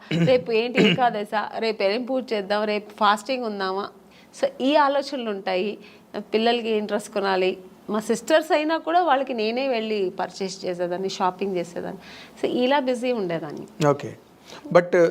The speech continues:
Speaker 2: నేను చిన్న, అంటే, uh, చాలామంది హీరోయిన్లతో ఈ ఇండస్ట్రీలో,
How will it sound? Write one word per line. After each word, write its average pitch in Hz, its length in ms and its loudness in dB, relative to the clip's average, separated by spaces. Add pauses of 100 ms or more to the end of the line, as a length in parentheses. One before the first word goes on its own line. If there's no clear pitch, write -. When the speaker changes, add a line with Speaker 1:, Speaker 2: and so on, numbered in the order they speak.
Speaker 2:
నేను 185 180 2
చిన్న, 214 320 -2
అంటే, 190 640 2 (500)
uh, 151 240 6 (140)
చాలామంది 175 600 6
హీరోయిన్లతో 156 1040 0 (520)
ఈ 135 300 4
ఇండస్ట్రీలో, 139 880 2